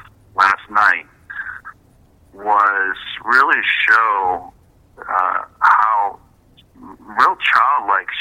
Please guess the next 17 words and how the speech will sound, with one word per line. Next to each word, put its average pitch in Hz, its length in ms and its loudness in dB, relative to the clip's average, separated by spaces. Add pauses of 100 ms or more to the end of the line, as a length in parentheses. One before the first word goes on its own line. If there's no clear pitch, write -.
she 101 180 -6
<laughs> - 140 -2
is 107 240 -2 (100)
and, 92 180 -10
and 104 220 -6
petty. 95 380 0 (840)
Um, 92 600 -2 (1500)
and 110 340 -2 (340)
if 120 200 4
I 139 240 4
were 160 160 2
her, 117 300 0
I 120 160 2
would 143 160 -4
be 139 100 -6 (100)
very 143 280 2
concerned 95 760 -4